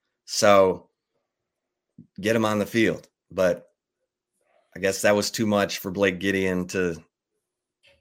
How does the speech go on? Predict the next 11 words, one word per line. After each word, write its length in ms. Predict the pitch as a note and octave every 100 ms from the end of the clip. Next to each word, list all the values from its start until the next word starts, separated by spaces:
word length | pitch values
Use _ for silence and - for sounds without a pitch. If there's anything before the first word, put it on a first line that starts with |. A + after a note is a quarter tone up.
| _ _
to 100 | -
do 460 | E2+ G2+ F#2+ D#2+ - -
during 240 | F#2+ F#2
this 200 | F#2 F2
season, 500 | - G#2+ F#2 E2 D#2 _ _ _ _ _
is, 400 | D#2+ E2 D#2+ - _ _ _ _ _ _ _
you 120 | E2+
know, 120 | E2+
get 420 | D#2+ F#2+ F#2 - _ _ _ _ _ _ _ _ _ _ _ _ _ -
another 320 | A2 A2 G#2+
guy 460 | A#2 A2 G#2 G2+